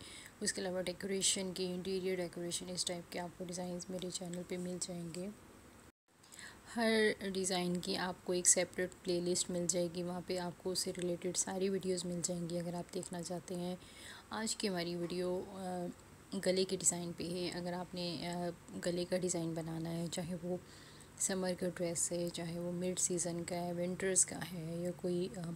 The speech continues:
पार्टी वियर है, तो आप चाह रहे हैं कि आप, अ, neck का design किस तरह का बनाएं,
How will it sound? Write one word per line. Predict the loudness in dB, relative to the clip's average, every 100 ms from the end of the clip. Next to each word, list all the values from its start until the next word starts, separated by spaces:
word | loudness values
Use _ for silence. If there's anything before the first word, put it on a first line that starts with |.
| 2
पार्टी | 2 2
वियर | 0 2 2
है, | 2 0 0
तो | -2
आप | -4 -4 -4 -6 -2
चाह | 0 0
रहे | 0
हैं | -2
कि | -2 -6
आप, | -6 -6 -8
अ, | -6 -2 0
neck | 2 2 2
का | 4
design | 4 4 2
किस | 2 0
तरह | 0 -2
का | -2
बनाएं, | -4 -2 -4